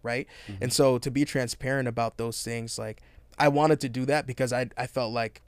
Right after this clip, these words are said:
Speaker 1: you don't necessarily see that enough. We don't see that enough, like, the real side or the harder sides of life on social media. And so I owed it to myself and to anybody that has been victim of the social media, uh, toxicity around success or even value,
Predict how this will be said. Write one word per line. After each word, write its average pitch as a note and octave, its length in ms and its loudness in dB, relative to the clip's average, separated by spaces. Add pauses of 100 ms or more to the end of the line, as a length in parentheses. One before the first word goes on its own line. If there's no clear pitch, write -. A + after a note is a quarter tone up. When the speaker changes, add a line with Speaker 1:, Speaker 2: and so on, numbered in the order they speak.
(300)
Speaker 1:
you D3 120 4
don't G3+ 240 4
necessarily D3+ 480 0
see D3+ 180 2
that C3 200 0
enough. A#2 420 -8 (100)
We C3+ 80 -2
don't D3+ 160 2
see D3 140 0
that C3+ 180 -2
enough, B2+ 320 -4
like, A#2+ 140 -6
the A2+ 100 -8
real B2 260 -6
side A#2+ 300 -4
or A2+ 140 -6 (240)
the G#2+ 100 -4
harder B2 360 0
sides A#2 420 -4
of A2+ 320 -6
life A#2 260 -8
on A2+ 120 -8
social A#2 280 -8
media. A2+ 360 -6
And A2+ 100 -10
so A2 240 -8 (300)
I D3 160 4
owed C#3+ 180 8
it C3+ 220 4
to C3+ 120 -2
myself C#3 680 2
and B2 240 -4
to A#2 280 -6
anybody A#2 380 -6
that A2+ 240 -6 (160)
has A#2 240 -6
been A#2+ 320 -10
victim A#2 380 -8
of A2 180 -10
the A2 240 -8
social C3+ 340 -2
media, A#2+ 600 -2
uh, A#2+ 120 -4
toxicity B2 720 -4
around A2+ 480 -6
success - 680 -4
or C#3 80 -2
even F3+ 260 4
value, B2 440 -4